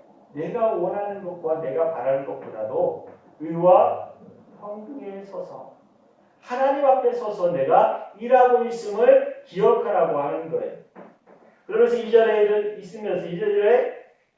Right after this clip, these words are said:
힘쓰면서 기도하라고 하는 말씀이 나와요.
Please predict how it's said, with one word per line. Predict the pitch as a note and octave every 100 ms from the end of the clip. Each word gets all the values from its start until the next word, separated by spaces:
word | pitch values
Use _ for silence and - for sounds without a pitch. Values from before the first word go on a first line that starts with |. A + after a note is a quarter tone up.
| _
힘쓰면서 | D4 D#4+ D#4+ D4 C4+ B3+ B3 A3 A3 A3 A3
기도하라고 | G#3+ A3 A3+ G#3 F#3+ F#3
하는 | - D#3 C#3+
말씀이 | C#3 - - B2 C#3
나와요. | - - -